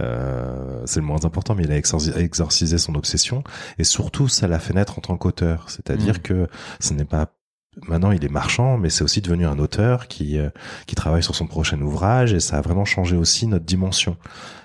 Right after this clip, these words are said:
Speaker 1: C'est-à-dire que, euh, le travail historique qu'on fait, euh, même quand Aurélien commence à écrire sur la création contemporaine, c'est quelqu'un qui a une connaissance,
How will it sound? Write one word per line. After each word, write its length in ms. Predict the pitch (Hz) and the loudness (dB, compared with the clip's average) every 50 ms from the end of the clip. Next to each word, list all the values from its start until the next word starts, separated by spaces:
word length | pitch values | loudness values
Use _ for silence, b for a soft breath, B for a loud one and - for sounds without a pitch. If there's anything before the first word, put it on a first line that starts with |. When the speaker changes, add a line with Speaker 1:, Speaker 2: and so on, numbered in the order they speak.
| B B | B B
Speaker 1:
C'est-à-dire 640 | - - - 71 - 71 69 - 78 101 110 - | -4 -4 -4 -2 -2 -2 -2 0 0 0 0 0
que, 120 | - - 95 | 0 0 2
euh, 380 | 98 95 87 78 73 73 73 | 4 4 4 2 2 2 0
le 240 | 73 71 71 73 76 - | 0 0 0 0 0 0
travail 540 | - - - 85 82 90 90 90 82 82 - - | 0 0 0 2 2 4 4 2 2 -2 -6 -8
historique 920 | - - 78 - - - - 92 85 80 95 117 - - _ - - - _ | -4 -2 -2 -2 -2 -2 0 0 2 2 2 0 0 -4 _ -14 -14 -12 _
qu'on 140 | - - 73 | -8 -6 -6
fait, 380 | - - - 101 117 143 - B B B B B B B B B - | -6 -4 0 0 0 0 0 B B B B B B B B B -8
euh, 80 | 71 76 | -8 -2
même 240 | 78 90 92 98 98 | 2 2 2 2 2
quand 240 | - - - - | -2 -4 -2 0
Aurélien 280 | 92 80 87 82 90 92 | 2 2 4 4 2 2
commence 320 | - 85 85 85 - - | 2 0 0 0 2 2
à 60 | 80 78 | 2 2
écrire 240 | - - - 85 | 0 0 -2 -2
sur 140 | - - - | 0 0 0
la 100 | 73 73 | 0 0
création 320 | - - 80 78 - - - | 0 0 0 0 0 0 -2
contemporaine, 720 | - - 78 - - - - 151 156 208 - 117 110 - 147 - - - - | -4 -8 -6 -4 -4 -4 -2 0 2 2 2 2 0 -6 -10 -14 -18 -12 -6
c'est 220 | - - - - - | -4 -2 0 0 0
quelqu'un 300 | - 78 78 - 101 110 | 0 -2 0 0 0 0
qui 340 | 110 - - - 98 101 110 - B B B B B B | 0 -2 -2 0 0 0 0 -2 B B B B B B
a 80 | B 78 | B 0
une 100 | 78 82 | 0 0
connaissance, 920 | - - 107 101 95 90 - - 98 95 95 92 - - - - - - | 0 2 2 4 4 2 2 2 0 0 2 2 2 2 2 0 -2 -6